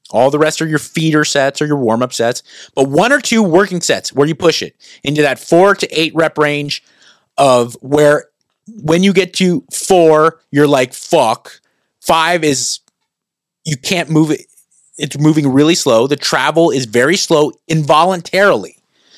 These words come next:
You're not voluntarily slowing down the path of the bar or the path of your push-up or the path of whatever. You're involuntarily slowing. That is the sign that there is the mechanical tension and cellular activity going on in the train-, trained muscle.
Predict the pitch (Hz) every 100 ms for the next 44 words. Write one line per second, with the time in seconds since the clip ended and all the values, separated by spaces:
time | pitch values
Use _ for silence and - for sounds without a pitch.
0 | _ - 185 202 156 170 185 165 165 190
1 | 190 151 127 - 156 156 147 131 120 113
2 | - 98 - 90 82 80 85 139 - 104
3 | 98 92 - 92 95 87 87 - 90 101
4 | 107 92 92 87 87 80 - - - 85
5 | 85 - - - _ _ 147 156 170 -
6 | 202 202 190 202 190 196 196 175 - -
7 | 165 160 90 73 _ - - 139 170 208
8 | 202 196 - - 214 180 147 135 147 147
9 | 139 139 135 - 143 156 160 156 151 -
10 | 143 127 - 143 143 147 123 - 143 131
11 | 117 120 120 120 117 113 120 113 104 -
12 | - 113 104 104 92 -